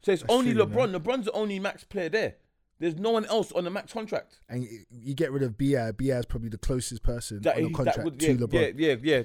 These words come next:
Speaker 1: That could, would have to get the, he, B I would be, um, he can opt in for the rookie extension and they can give him the max. So the one, the max that Jo-, um, Embiid signed and, um, Devin Booker signed and, um,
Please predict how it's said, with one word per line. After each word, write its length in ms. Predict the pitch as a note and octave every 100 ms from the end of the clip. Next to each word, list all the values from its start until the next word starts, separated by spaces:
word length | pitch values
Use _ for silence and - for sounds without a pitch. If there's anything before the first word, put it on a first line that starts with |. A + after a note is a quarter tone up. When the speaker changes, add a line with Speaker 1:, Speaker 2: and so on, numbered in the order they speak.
| -
Speaker 1:
That 220 | D3 -
could, 260 | C#3+ - B2
would 100 | C#3
have 140 | D#3
to 80 | D3+
get 200 | C#3 B2+
the, 100 | C3
he, 260 | C#3+ E3 C#3+ _ - A2
B 160 | E3+
I 120 | F3+
would 180 | D#3 C#3
be, 320 | C3 C3 A#2+
um, 320 | - B2+ A#2+ A2
he 140 | D3
can 180 | C3 C3+
opt 260 | - D3 _
in 220 | C#3 C3+ B2
for 240 | - B2+
the 260 | A2+ A#2 A2+
rookie 300 | A#2+ B2 C3+
extension 500 | - B2+ A2+ G#2 F#2
and 120 | F#2+
they 60 | G#2
can 180 | G2+ G#2+
give 120 | A#2
him 100 | A2
the 60 | G#2
max. 340 | A#2 - _ _ _ _ _ _ _ _ _ _ _ _ -
So 80 | C3
the 120 | A#2+
one, 260 | C3 C#3+
the 80 | B2
max 220 | C#3 C3+
that 280 | - C#3 -
Jo-, 280 | A#2 C#3 B2
um, 100 | A#2+
Embiid 380 | A2 B2 C3 B2+
signed 460 | - B2+ B2 A#2+ A#2
and, 340 | G#2+ G#2 G2+
um, 300 | G#2 G2+ F#2+ F#2+
Devin 320 | B2+ A2+ A2
Booker 260 | C3 -
signed 480 | A#2+ B2+ A#2 A2+ A2+
and, 200 | G#2+ G2+
um, 400 | G2 G2 F#2+ F#2+